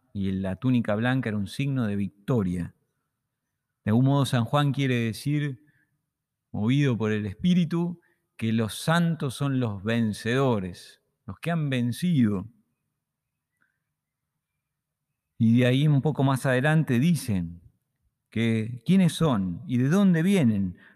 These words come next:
los que están revestidos de túnicas blancas?", hablando de los santos. Yo le respondí, "Tú lo sabes, Señor". Y él me dijo, "Estos son los que vienen de la gran tribulación.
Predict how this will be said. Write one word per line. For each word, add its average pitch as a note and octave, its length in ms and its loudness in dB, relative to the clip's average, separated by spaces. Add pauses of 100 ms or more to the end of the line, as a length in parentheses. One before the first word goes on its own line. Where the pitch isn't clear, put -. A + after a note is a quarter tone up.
los A#2 220 2
que A2+ 100 -6
están D3 260 -2
revestidos B2 640 -2
de G2+ 60 0
túnicas A#2+ 460 -2
blancas?", A#2 480 0
hablando A2+ 300 2
de G#2+ 60 0
los A2 120 -4
santos. A2 560 -2 (840)
Yo G3 140 2
le F#3+ 100 4
respondí, E3 460 0
"Tú F#3 180 0
lo F3 100 2
sabes, D#3+ 440 0
Señor". G2+ 500 -2 (680)
Y A#2+ 120 2
él D3 120 2
me C#3 140 2
dijo, B2+ 440 -2 (160)
"Estos D#3 320 -4
son D#3+ 200 0
los C3+ 100 2
que A#2+ 120 -4
vienen C#3+ 340 0
de A#2+ 100 0
la A2+ 120 2
gran C#3 260 2
tribulación. G#2+ 840 -2